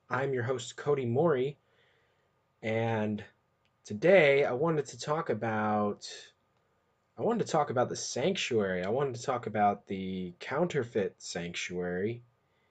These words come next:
that has been set up over the years as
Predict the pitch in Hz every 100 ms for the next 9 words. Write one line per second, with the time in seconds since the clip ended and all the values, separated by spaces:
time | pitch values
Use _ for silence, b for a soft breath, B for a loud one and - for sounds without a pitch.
0 | _ _ _ _ _ _ - 92 104 104
1 | 104 117 110 101 117 110 107 - 135 131
2 | 151 165 - - - _ _ _ _ _
3 | _ _ _ _ 123 135 127 113 101 98
4 | 123 175 101 82 - - - 104 107 104
5 | 98 - -